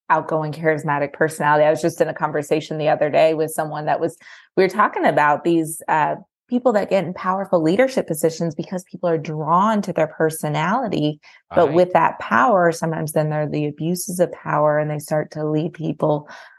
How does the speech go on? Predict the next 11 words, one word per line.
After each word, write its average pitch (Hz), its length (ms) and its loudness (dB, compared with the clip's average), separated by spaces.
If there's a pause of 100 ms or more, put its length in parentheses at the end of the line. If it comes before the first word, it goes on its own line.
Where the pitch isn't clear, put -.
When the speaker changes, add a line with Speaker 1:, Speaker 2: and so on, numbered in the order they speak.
(180)
Speaker 1:
astray. 160 960 2
And 170 240 0
so 175 300 0 (720)
it, 196 280 2 (220)
we 208 160 4
see 294 180 4
it 220 80 4
happening 214 400 0
today. 196 300 2
We 170 140 0
see, 180 260 -4